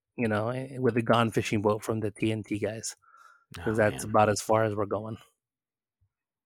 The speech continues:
Speaker 2: Ugh. Uh, Christopher Colonna again at L A F C twenty twenty-one. "My stance remains Bob and Thornton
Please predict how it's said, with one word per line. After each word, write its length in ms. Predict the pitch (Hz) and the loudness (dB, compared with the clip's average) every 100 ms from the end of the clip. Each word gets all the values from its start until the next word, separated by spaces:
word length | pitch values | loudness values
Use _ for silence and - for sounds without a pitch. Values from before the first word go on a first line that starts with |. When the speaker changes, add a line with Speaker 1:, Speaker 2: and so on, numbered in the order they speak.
| _ _ _ - 85 | _ _ _ -8 -6
Speaker 2:
Ugh. 280 | 76 - - - _ _ - _ _ _ _ _ - | -6 -8 -14 -18 _ _ -20 _ _ _ _ _ -4
Uh, 200 | 80 80 | 0 0
Christopher 400 | - 110 98 90 | 2 2 2 0
Colonna 340 | 95 92 90 | 4 4 4
again 220 | 80 80 | 4 2
at 180 | 76 78 | 0 0
L 100 | 80 | 0
A 60 | 80 | 0
F 80 | 76 | 0
C 140 | 85 | -4
twenty 240 | - 80 | -4 -4
twenty-one. 420 | 78 80 73 73 69 | -4 -4 -4 -4 -4
"My 120 | 71 | -4
stance 320 | - 95 90 | 4 4 6
remains 300 | 87 82 80 | 4 4 2
Bob 360 | - 85 85 80 | 6 8 8 4
and 100 | 76 | 2
Thornton 420 | 85 82 - | 2 2 0